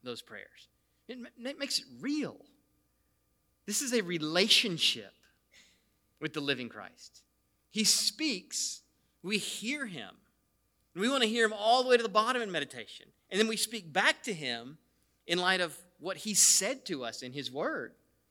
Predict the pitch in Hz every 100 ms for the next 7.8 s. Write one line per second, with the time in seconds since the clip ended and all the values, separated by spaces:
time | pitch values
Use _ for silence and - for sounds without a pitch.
0 | _ _ _ _ _ 202 247 254 - -
1 | - 226 233 202 147 202 196 135 - 143
2 | 127 135 175 208 185 165 160 180 247 147
3 | - - - - _ _ _ _ 147 156
4 | - _ - 147 170 226 254 233 214 185
5 | 165 151 143 143 131 - 143 131 139 151
6 | 185 247 202 175 147 175 151 - _ -
7 | 175 175 175 151 170 160 131